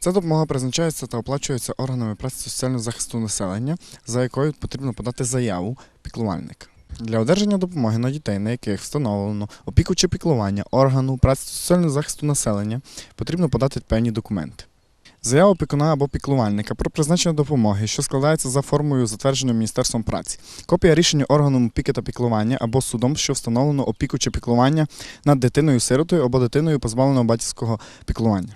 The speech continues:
Копія свідоцтва про народження дитини, довідка з місця проживання заявника, про склад сім'ї, довідка, е, про місячний, е, розмір пенсії, аліментів, стипендії тощо, все, будь-що, що йде на дитину.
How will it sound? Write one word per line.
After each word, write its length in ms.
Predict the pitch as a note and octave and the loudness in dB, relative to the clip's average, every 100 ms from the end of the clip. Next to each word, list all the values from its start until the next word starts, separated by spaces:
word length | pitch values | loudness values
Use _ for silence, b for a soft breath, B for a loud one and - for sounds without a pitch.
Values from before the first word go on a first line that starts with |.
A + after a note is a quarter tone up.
| - | -10
Копія 240 | E3+ G#3 | -2 0
свідоцтва 300 | D3 E3 D#3 | 0 -2 -2
про 120 | C3 | -4
народження 420 | B2+ A2+ G#2+ B2+ | -4 -2 -4 -4
дитини, 360 | C3+ C#3 E3 D#3+ | -6 -6 -6 -4
довідка 360 | D3 D#3+ - B2 | -4 -4 -4 -6
з 60 | |
місця 220 | C#3 - | -6 -6
проживання 500 | B2 A2+ A2+ A#2+ B2+ | -6 -6 -4 -2 -2
заявника, 600 | A#2 A#2 A#2+ B2 - G#2+ A2+ B - | -2 -2 -2 -2 -4 -6 -6 B -10
про 160 | C#3+ C#3 | -4 -4
склад 300 | - C3+ - | 0 -2 0
сім'ї, 460 | C3+ A#2 G#2 G2+ - B _ | -2 -2 -2 -6 -10 B _
довідка, 380 | D3+ E3+ - B2+ b _ | -2 0 0 -2 b _
е, 340 | B2+ A#2 A#2 A2 | 0 2 2 0
про 200 | - C#3 | -2 0
місячний, 640 | C#3 D3 C3+ - B2 A2+ G2 B B _ | 0 0 0 -2 -2 -2 -4 B B _
е, 280 | A#2 A2 A2 | -2 0 0
розмір 320 | B2 C3+ C3 | 0 0 0
пенсії, 500 | - A#2 A#2 - D#3+ | 2 0 0 -2 -2
аліментів, 540 | A#2+ A2+ G#2+ A2 A#2+ D3+ | 0 0 0 -2 -2 -4
стипендії 600 | - - A2 A2+ B2 C#3 | -4 -4 -2 -2 -4 -6
тощо, 400 | - A#2 - D#3 | -4 -4 -4 -6
все, 320 | - - B2+ | -6 -4 -4
будь-що, 440 | A#2+ A#2+ C3 - | -4 -6 -6 -6
що 220 | G#2+ - G#2 B - | -6 -6 -8 B -10
йде 180 | A2+ B2+ | -4 -2
на 120 | A#2+ | -2
дитину. 360 | A2 - F#2 | -6 -6 -8